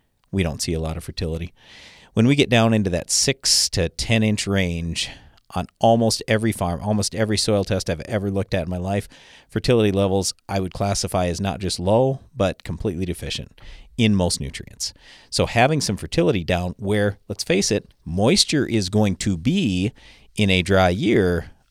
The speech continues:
uh, boy, that's really helpful. Now, I will occasionally get people to say, "Well, boy, it's down a long ways, and is the, are the plants really gonna extract that much?" I go, "Absolutely." Have you dug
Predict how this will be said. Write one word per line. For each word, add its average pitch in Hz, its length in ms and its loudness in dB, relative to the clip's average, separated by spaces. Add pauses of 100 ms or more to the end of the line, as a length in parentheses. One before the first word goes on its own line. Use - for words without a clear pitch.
(320)
uh, 92 220 -2
boy, 87 220 -4
that's 82 200 -4
really 82 180 -2
helpful. 78 380 -6
Now, 107 180 0
I 120 200 2
will 165 240 2
occasionally 123 460 0
get 92 120 -6
people 101 280 -4
to 95 80 -8
say, 113 160 -4
"Well, 139 180 -8
boy, 175 240 -2
it's - 180 -6
down 185 360 0
a 110 80 0
long 156 360 0
ways, 147 460 0
and 95 160 -4 (460)
is 110 120 -2
the, 110 240 -4
are 113 280 2
the 98 100 -2
plants - 360 -2
really 165 180 2
gonna 147 240 0
extract - 640 -4
that - 140 4
much?" 156 340 -4
I 208 80 -4
go, - 260 -4
"Absolutely." 381 1000 2 (340)
Have 170 180 2
you 196 240 0
dug 151 480 6